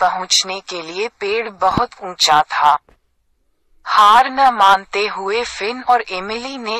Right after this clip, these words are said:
एक नई योजना पर विचार मंथन किया। वे स्थानीय वन्यजीव बचाव केंद्र पहुंचे और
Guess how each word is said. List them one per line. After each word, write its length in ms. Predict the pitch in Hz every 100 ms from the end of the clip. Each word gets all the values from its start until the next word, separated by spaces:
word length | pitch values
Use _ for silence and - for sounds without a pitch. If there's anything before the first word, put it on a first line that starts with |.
| 226
एक 260 | 220 - 202
नई 340 | 190 208 262
योजना 580 | 214 185 180 170 175 185
पर 280 | - 208 220
विचार 580 | 208 196 - 190 214 190
मंथन 600 | 175 170 170 - 170 170
किया। 420 | - 151 143 143 - - _ - _ _ _ _ _ _ _ 180
वे 260 | 196 262
स्थानीय 760 | 262 - - 202 214 262 285 285
वन्यजीव 760 | 214 185 185 190 196 208 220 - 175
बचाव 500 | 185 - 208 202 208 -
केंद्र 380 | 185 180 185 180 -
पहुंचे 580 | 160 151 151 - 226 226 -
और 140 | 208